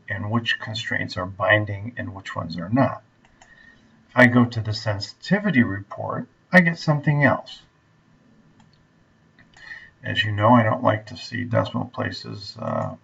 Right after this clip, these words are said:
more than two. I don't think we need them for this kind of problem. And when I have something that's E, that's one times ten to the thirtieth power,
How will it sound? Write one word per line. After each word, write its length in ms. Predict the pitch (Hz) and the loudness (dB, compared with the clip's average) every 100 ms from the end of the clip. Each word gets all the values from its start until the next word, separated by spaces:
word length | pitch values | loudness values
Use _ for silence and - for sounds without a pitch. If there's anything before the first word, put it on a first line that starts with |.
| - | -14
more 220 | 104 92 92 | -10 -8 -8
than 180 | - - | -12 -8
two. 320 | - 127 131 | -6 -4 -4
I 60 | 120 | -6
don't 160 | - | -8
think 180 | - - | -8 -8
we 80 | 120 | -4
need 220 | 120 117 | 0 0
them 160 | 120 110 | 0 -4
for 180 | - - | -8 -14
this 220 | 127 - | -12 -10
kind 240 | 117 120 | -6 -4
of 80 | 110 | -6
problem. 500 | - 135 147 156 170 - _ _ _ - - - - - _ _ | -6 -4 -2 0 0 -2 _ _ _ -20 -20 -18 -20 -20 _ _
And 600 | 117 117 - - - - - _ 113 | -6 -2 0 0 -2 -6 -12 _ -6
when 100 | 110 | 0
I 80 | 110 | 4
have 400 | 113 110 107 - - _ _ _ _ _ _ - | 6 6 4 -4 -14 _ _ _ _ _ _ -20
something 380 | - 123 117 110 | 0 2 4 4
that's 320 | 107 95 - - _ | 2 0 -4 -18 _
E, 540 | 131 131 131 131 131 - _ _ _ _ _ _ _ _ _ | 6 8 8 6 4 -2 _ _ _ _ _ _ _ _ _
that's 300 | 170 135 110 | -6 -4 -4
one 440 | - 117 117 123 127 | -4 4 8 10 8
times 280 | 120 107 | 4 4
ten 280 | - 127 117 | 0 2 4
to 120 | 113 110 | 2 0
the 100 | 104 | -4
thirtieth 500 | - 123 113 110 - | -4 0 2 2 0
power, 360 | 120 117 107 | 6 8 8